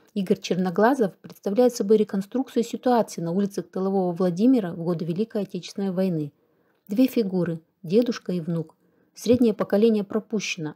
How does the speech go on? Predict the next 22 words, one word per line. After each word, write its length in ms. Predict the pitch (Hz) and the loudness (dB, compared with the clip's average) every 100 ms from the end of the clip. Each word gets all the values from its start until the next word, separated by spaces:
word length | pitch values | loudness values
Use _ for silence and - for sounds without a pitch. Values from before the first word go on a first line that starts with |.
| - | -10
отца 320 | 180 - 202 | -8 -4 0
мальчика, 500 | 214 254 247 - 185 | 2 2 0 -6 -8
сына 380 | - 220 190 170 | -4 -2 -2 -2
дедушки, 520 | 190 165 180 - 185 | -2 -2 -6 -12 -18
композиции 600 | - 175 180 180 208 - | -10 -4 -2 -2 -2 0
нет. 280 | 214 202 156 - _ _ _ _ - | 2 2 0 -6 _ _ _ _ -8
Предполагается, 680 | - 208 202 233 240 233 | -2 2 4 4 4 2
что 200 | 202 - | -4 -2
он 120 | 202 | -2
на 80 | 202 | -2
фронте, 560 | 202 247 226 170 - 180 _ _ _ _ | -2 0 2 0 -6 -18 _ _ _ _
а 80 | 185 | 0
его 220 | 190 196 | 2 4
родные 440 | 196 190 233 262 | 4 4 4 4
тревожно 580 | 233 190 180 226 233 196 | 2 -2 2 4 4 0
и 40 | |
с 80 | 180 | -2
надеждой 460 | 196 190 240 233 190 | -4 0 2 0 -4
всматриваются 580 | - 190 214 220 208 170 | -4 -2 0 0 -2 -2
в 60 | |
грохочущий 640 | 165 190 - 208 208 - 190 | -2 -2 0 -2 -2 -4 -2
репродуктор, 760 | 196 - 202 180 170 - 165 | -2 0 0 0 -4 -6 -14